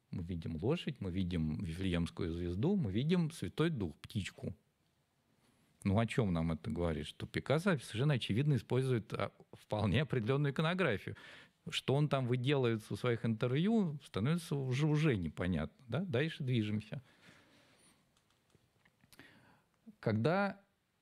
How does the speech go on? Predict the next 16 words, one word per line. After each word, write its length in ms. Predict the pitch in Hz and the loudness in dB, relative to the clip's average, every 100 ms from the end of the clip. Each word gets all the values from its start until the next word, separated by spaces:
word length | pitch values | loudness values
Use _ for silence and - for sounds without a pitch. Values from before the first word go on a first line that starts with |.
| _ _ _ _ _ _ _ _ _ | _ _ _ _ _ _ _ _ _
вы 160 | 113 147 | 0 2
видите 400 | 165 131 107 107 | 2 0 0 2
на 400 | 107 120 110 104 - | 2 2 0 -4 -2
картине 800 | 117 120 - 120 98 90 85 101 _ _ _ _ _ _ _ _ _ _ | -2 -2 -2 0 0 0 -4 -8 _ _ _ _ _ _ _ _ _ _
сломанный 500 | - 120 113 104 104 | -6 0 2 2 4
меч, 480 | 107 110 87 - - _ _ _ - | 4 4 2 -2 -12 _ _ _ -4
вы 180 | 107 | -2
какую 420 | 113 135 127 113 90 | 0 0 0 0 -2
иконографию 760 | 95 87 90 87 80 - 104 107 | -4 -4 -2 -2 -4 -6 -10 -12
вспом-, 240 | _ - | _ -2
ну, 100 | 107 | 0
вообще 240 | 123 - 98 | 0 0 2
меч, 460 | 98 90 76 - - | 2 2 0 -8 -14
какую 340 | - 101 110 | -12 -4 -2
иконографию 720 | 90 104 92 85 82 78 - | -2 -2 -2 -2 -4 -4 -6
вспоминаете? 800 | 113 - 98 85 80 85 - - | -10 -8 -6 -4 -6 -8 -12 -16